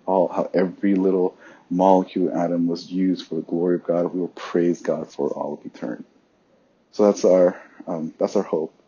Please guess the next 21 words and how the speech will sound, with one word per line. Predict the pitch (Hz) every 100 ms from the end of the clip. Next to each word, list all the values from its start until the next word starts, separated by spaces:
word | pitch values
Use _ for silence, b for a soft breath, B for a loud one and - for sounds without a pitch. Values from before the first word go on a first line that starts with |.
| _
Not | 95 85
in | 90 85
man's | 87 80
wisdom, | 80 101 110 127 143 151 B B B B 110
not | 87
in | 85
man's | 87 90 85
ways, | 85 87 90 101 110 127 -
not | 90 90
in | 87
man's | 87 87 82
words. | 80 80 65 - - - _ _ _ -
Again, | 87 87
our | 82
focus | - 98 92 92
should | - 87
always | 85 101 98
be | - 85
on | 82
God's | 78 82 80 82
words, | 85 87 101 135 -